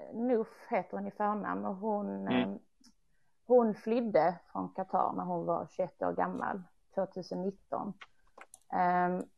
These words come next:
Speaker 1: vid tidpunkten så, hon har berättat det i efterhand, att hon blev misshandlad av familjemedlemmar. Hon var väldigt hårt, eh,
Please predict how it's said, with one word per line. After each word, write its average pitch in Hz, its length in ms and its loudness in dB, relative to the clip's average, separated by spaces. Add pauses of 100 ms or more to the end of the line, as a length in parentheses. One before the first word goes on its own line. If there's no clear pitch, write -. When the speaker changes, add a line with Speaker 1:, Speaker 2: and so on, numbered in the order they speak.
(100)
Speaker 1:
vid 202 260 0
tidpunkten 196 600 2
så, 180 360 2 (200)
hon 196 180 0
har 196 100 4
berättat 190 340 4
det 185 80 6
i 185 40 10
efterhand, - 600 0
att - 180 0
hon 180 500 -2
blev 185 460 0 (180)
misshandlad 196 680 2 (120)
av 185 320 -2
familjemedlemmar. 185 1000 0 (100)
Hon 180 380 -6 (760)
var 180 160 6
väldigt 180 560 10
hårt, - 680 10
eh, 92 500 8